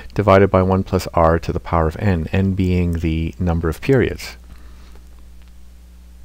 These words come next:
So this is what it looks like visu-, visually. You're basically cal-, bringing all of the cash flows back to today, calculating them, adding them up, and that is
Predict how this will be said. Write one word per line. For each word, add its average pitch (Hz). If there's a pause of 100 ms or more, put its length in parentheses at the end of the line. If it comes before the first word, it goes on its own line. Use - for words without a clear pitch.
(760)
So -
this 117
is 104
what 104
it 98
looks 98
like 82
visu-, 117
visually. 143 (440)
You're 107
basically 110
cal-, 107
bringing 110
all 117
of 117
the 101
cash 104
flows -
back 92
to -
today, 135 (540)
calculating 101
them, 101
adding 92
them 85
up, 139 (760)
and 98
that 90
is 87